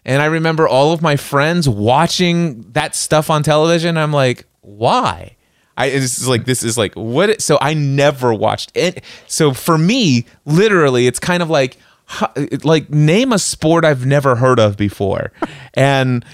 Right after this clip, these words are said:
and I know nothing about. I've never watched a single, like, even thirty seconds of it. I've never watched it. I'm gonna go sign up to be on a team to do that and represent our high school. That was my <laughs> wrestling career.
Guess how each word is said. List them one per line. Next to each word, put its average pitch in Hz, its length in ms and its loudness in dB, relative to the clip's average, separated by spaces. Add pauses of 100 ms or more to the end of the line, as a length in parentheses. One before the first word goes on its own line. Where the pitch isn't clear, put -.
(140)
and 135 260 2
I 135 140 -2
know 151 180 4
nothing 175 640 4
about. 131 600 0 (260)
I've 139 220 0
never 202 420 4
watched 175 460 2
a 143 80 2
single, 208 1000 0
like, 165 380 -2
even 269 340 0
thirty 220 400 0
seconds 180 520 -2
of 117 120 0
it. 101 120 0
I've 120 160 0
never 160 260 0
watched 135 420 -2
it. - 200 -8 (720)
I'm 196 160 2
gonna 190 160 2
go 170 140 2
sign 160 240 -2
up 151 100 -4
to 147 100 -4
be 147 100 -2
on 139 100 0
a 131 40 -2
team 127 340 -2
to 131 100 -4
do 131 180 2
that 117 260 2
and 120 80 -2
represent 120 400 0
our 113 100 2
high 123 180 -2
school. - 300 -8 (280)
That 151 240 0
was 170 200 -2
my 165 180 2
<laughs> 139 120 -2
wrestling 175 480 2
career. 113 560 0